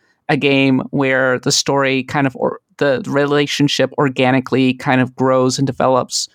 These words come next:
over the course of the entire R P G. And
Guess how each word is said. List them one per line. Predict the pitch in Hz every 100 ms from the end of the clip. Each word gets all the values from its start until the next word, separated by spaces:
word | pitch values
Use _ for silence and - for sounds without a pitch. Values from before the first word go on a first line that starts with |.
| _ _ _
over | 147 135
the | 139 131 -
course | 147 127 127
of | 127
the | 131 127
entire | 127 139 131
R | 127 131
P | 139
G. | 135 131 127 127 - -
And | 151 143 139